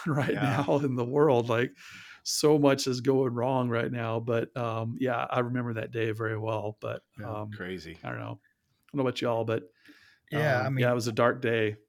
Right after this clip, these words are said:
Speaker 3: I believe we were in the middle of spring finals, uh, semester finals, whenever that bombing
Speaker 1: Yep.
Speaker 3: happened. And, uh, a couple weeks later, um, uh, a few other, uh, fraternity brothers and I, we went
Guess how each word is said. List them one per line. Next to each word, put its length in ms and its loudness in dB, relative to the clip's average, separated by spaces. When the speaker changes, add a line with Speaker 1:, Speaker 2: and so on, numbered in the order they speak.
Speaker 3:
I 60 0
believe 260 4
we 100 8
were 180 8
in 80 6
the 80 4
middle 180 4
of 120 -2
spring 360 -2
finals, 720 -6
uh, 260 -6
semester 360 -4
finals, 460 -6
whenever 420 -6
that 240 -8
bombing 400 -4
Speaker 1:
Yep. 80 -4
Speaker 3:
happened. 460 -4
And, 400 0
uh, 260 4
a 560 -20
couple 200 4
weeks 200 4
later, 580 4
um, 400 0
uh, 380 -4
a 60 -14
few 260 -4
other, 420 -4
uh, 220 -8
fraternity 340 -10
brothers 480 -6
and 100 -10
I, 120 -6
we 100 -6
went 380 -8